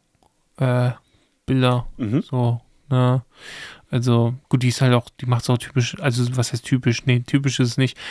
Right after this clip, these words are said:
Speaker 1: Es ist, die macht halt Reisefotografie und das
Speaker 2: Mhm.
Speaker 1: ist richtig gut, aber German Romers halt, ne? So
Speaker 2: Okay.
Speaker 1: in dem Style auch, wie man's so kennt. Jeder hat ja so seine eigene Note, aber
Speaker 2: Ja.
Speaker 1: ist
Speaker 2: Aber
Speaker 1: schon
Speaker 2: es gibt,
Speaker 1: sehr,
Speaker 2: aber es gibt
Speaker 1: sehr gut.
Speaker 2: Städte, es gibt Städte, da ist es echt eine Aufgabe.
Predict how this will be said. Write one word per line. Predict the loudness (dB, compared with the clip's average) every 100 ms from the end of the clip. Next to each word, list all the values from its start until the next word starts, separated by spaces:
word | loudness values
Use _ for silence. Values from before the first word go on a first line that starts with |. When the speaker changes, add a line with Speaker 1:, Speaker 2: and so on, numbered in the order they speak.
| -16 -6
Speaker 1:
Es | 0
ist, | 0 2
die |
macht | 2 4 2
halt | 2
Reisefotografie | 2 2 0 -2 -2 -4 -6 -6 -6
und | -6 -4
das | -2
Speaker 2:
Mhm. | -2
Speaker 1:
ist | -4 -18 -6
richtig | -6 -4 -10
gut, | -6 -4
aber | -2 -2 -4 -8 _
German | 2 4 6
Romers | 6 6 2
halt, | -4 -6 -10 _ -2
ne? | 0 0
So | -2
Speaker 2:
Okay. | -4 -4
Speaker 1:
in | -2
dem | 0
Style | -2 -4 -2 -2 -6
auch, | -12 -8
wie | -4
man's | -2 -4
so | -8
kennt. | -8 -10 -10 -12 _ _ -4
Jeder | 0 2
hat | 2
ja | 0
so | 0
seine | 0 2 2
eigene | 2 2 4 4 4 0 _ 2
Note, | 6 6 6 2 0 0 _
aber | -2 0 2 2 2 0 -6 _ _ _
Speaker 2:
Ja. | -10 -10 -10 -14 -20 -8
Speaker 1:
ist | -2
Speaker 2:
Aber | 2
Speaker 1:
schon | 2
Speaker 2:
es | 2
gibt, | 0
Speaker 1:
sehr, | 4 4
Speaker 2:
aber | 4 0
es | -2
gibt | -2 -2
Speaker 1:
sehr | 0
gut. | 0
Speaker 2:
Städte, | 2 0
es | 0 -4
gibt | -6 -6
Städte, | -4 -2 0
da | -2
ist | -4
es | -10
echt | -10 -12 -8
eine | -8
Aufgabe. | -8 -8 -10 -10